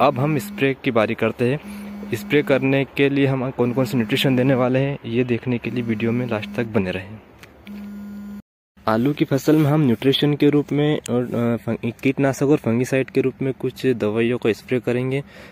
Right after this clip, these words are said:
तो ये कौन कौन सी दवाई है, इनका क्या क्या काम होता है, सारी जानकारी मैं आपको इस वीडियो के अंदर देने वाला हूँ। तो देखिए, ये है, अ, कृषि रसायन का Carelix, जिसके अंदर मेन-, मेटालेक्जिम आठ परसेंट और मेनकोजेब चौंसठ परसेंट होता है,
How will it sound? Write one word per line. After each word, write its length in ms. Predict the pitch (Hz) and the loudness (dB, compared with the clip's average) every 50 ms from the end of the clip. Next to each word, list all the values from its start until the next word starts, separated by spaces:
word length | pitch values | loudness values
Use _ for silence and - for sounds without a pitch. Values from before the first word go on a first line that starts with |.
| - - | -10 -2
तो 60 | - 117 | 0 2
ये 80 | 127 | 2
कौन 280 | 123 - 113 113 120 117 | 2 2 2 2 2 2
कौन 180 | - 131 131 | 2 0 0
सी 140 | 127 - 139 | 0 -2 0
दवाई 340 | 131 135 127 127 135 135 139 | 2 4 4 6 6 6 6
है, 60 | 139 | 4
इनका 220 | 135 131 - 143 127 | 2 2 0 0 0
क्या 180 | - 123 110 | 2 0 0
क्या 160 | 110 - 139 | 0 0 -2
काम 240 | 127 - - 120 123 | -2 -2 -2 -2 -2
होता 260 | 123 123 120 - - | -2 -4 -4 -2 0
है, 120 | 123 127 131 | 0 0 -2
सारी 280 | - - 113 110 120 | -2 -2 -2 -2 -2
जानकारी 480 | 120 117 110 107 113 107 - 117 120 123 | 0 0 -2 -2 -2 -2 -2 -2 -2 -2
मैं 120 | 127 127 | -2 -2
आपको 260 | 117 104 101 - - 120 | -4 -4 -4 -4 -6 -6
इस 140 | 113 - | -4 -4
वीडियो 240 | 107 98 98 107 104 | -6 -4 -4 -4 -2
के 60 | 107 | -2
अंदर 180 | 113 110 107 117 | -2 -2 -2 -4
देने 260 | 113 104 101 95 95 | -2 -2 -2 -2 -2
वाला 240 | 92 90 90 90 92 | -4 -6 -4 -4 -4
हूँ। 160 | 95 98 98 - - - - - - - - - | -6 -6 -8 -12 -16 -18 -18 -18 -20 -20 -4 0
तो 60 | - 143 | 2 4
देखिए, 340 | 139 139 123 - 113 107 - - - - - - - | 4 4 4 2 2 0 -2 -6 -16 -20 -20 -14 -12
ये 260 | - 104 113 131 147 | -6 0 4 4 4
है, 300 | 139 120 131 139 143 151 - | 4 4 2 0 0 0 -2
अ, 400 | - - 90 107 120 123 123 120 - | -6 -6 -4 -2 0 0 0 0 0
कृषि 260 | - 120 113 - 156 | 0 0 0 0 0
रसायन 500 | 147 147 127 - - 135 135 135 139 139 | 0 0 0 0 0 0 0 0 0 -2
का 340 | 135 - 139 139 143 143 - - - - - - - - - - - | -2 0 0 0 0 0 -4 -8 -12 -20 -20 -20 -20 -18 -16 -4 0
Carelix, 480 | 123 120 117 123 127 143 139 - - 127 | 2 2 2 2 2 0 0 -2 -6 -6
जिसके 340 | 120 120 113 - - - 131 | -4 -4 -6 -6 -4 -2 -2
अंदर 260 | 135 135 131 139 139 | 0 0 0 0 0
मेन-, 420 | 139 127 123 120 117 120 123 117 - - - - - - | 0 2 2 2 2 2 0 -2 -6 -10 -18 -18 -10 -6
मेटालेक्जिम 600 | 113 117 113 - 131 131 131 139 131 123 131 143 135 - | -4 -2 0 0 0 0 2 0 -2 -2 -2 -4 -2 0
आठ 240 | 110 110 120 120 - - | 0 -2 -2 -2 -4 -4
परसेंट 300 | 135 127 - 147 143 143 | -4 -4 -4 -4 -4 -4
और 60 | 143 | -2
मेनकोजेब 500 | 143 135 127 120 110 - 127 123 131 127 | -2 -4 -4 -4 -4 -6 -4 -4 -4 -6
चौंसठ 340 | - - 120 107 - 135 120 | -4 -6 -6 -6 -6 -8 -8
परसेंट 360 | - - 120 - - 131 123 | -8 -8 -8 -6 -6 -8 -8
होता 180 | 123 - 127 | -6 -6 -4
है, 140 | 127 131 151 | -4 -4 -4